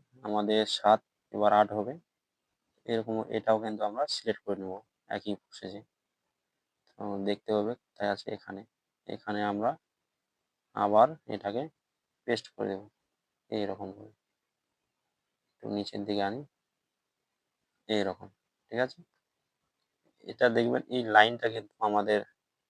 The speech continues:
এই যে লাইনটা আছে এই লাইনটা অনুযায়ী কিন্তু রাখতে হবে আমাদের এই ডানাটি,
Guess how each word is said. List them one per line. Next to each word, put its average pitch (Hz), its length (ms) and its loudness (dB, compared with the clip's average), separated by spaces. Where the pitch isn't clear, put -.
এই 110 140 -2
যে 110 100 2
লাইনটা 107 440 6
আছে - 180 2
এই 110 100 -2
লাইনটা 107 420 4
অনুযায়ী 107 360 2
কিন্তু 104 240 -6
রাখতে - 280 0
হবে 90 180 -4
আমাদের 92 280 -8
এই 92 120 -8
ডানাটি, 90 400 -6